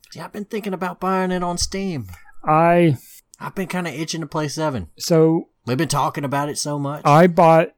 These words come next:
Speaker 2: so I bought the P C version before, when Square wanted nothing to do with Steam for a long time. So I actually
Speaker 1: Mm-hmm.
Speaker 2: have one of the original Square Enix versions. Um,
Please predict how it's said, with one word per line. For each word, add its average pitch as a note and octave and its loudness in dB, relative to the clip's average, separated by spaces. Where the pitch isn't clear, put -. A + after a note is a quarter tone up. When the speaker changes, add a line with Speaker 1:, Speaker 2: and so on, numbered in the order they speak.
Speaker 2:
so - -4
I C3+ 4
bought E3 2
the C#3 -10
P E3 0
C E3+ 2
version C3 4
before, B2+ 4
when C#3 4
Square - 2
wanted C3+ 6
nothing C3 4
to B2 6
do B2+ 4
with A2+ 2
Steam A2 0
for A#2+ 2
a A#2 4
long A2+ 2
time. A2 -2
So C#3 2
I C3+ 6
actually E3+ 4
Speaker 1:
Mm-hmm. A#2 2
Speaker 2:
have D#3+ 6
one C3+ 4
of C3 4
the B2+ 4
original B2+ 2
Square C3 0
Enix B2+ 2
versions. B2+ 0
Um, A2+ 0